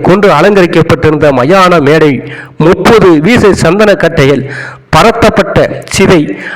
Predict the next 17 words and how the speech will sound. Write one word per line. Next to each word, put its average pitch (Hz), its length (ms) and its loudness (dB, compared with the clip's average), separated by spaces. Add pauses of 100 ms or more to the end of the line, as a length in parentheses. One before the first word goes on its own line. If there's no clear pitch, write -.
(220)
அதில் 160 280 2
மன்னரது 175 480 2
சடம், 147 300 0 (420)
சடலம் 165 420 2 (260)
கிடத்தப்பட்டு - 600 0 (320)
எரியூட்டப்பட்டது. 156 760 2 (680)
மறவர் 156 400 2
சீமையின் 208 420 2 (380)
மானத்தையும் 156 600 0 (360)
தன்னாட்சி 190 520 0 (480)
தன்மையையும் 175 560 2 (100)
காப்பதற்கு 175 580 0 (440)
அந்நிய 226 280 2 (180)
ஏகாதிபத்தியத்தை 196 800 2 (120)
எதிர்த்த 190 280 0 (120)
இணையற்ற 190 520 2
மாவீரன் 160 440 2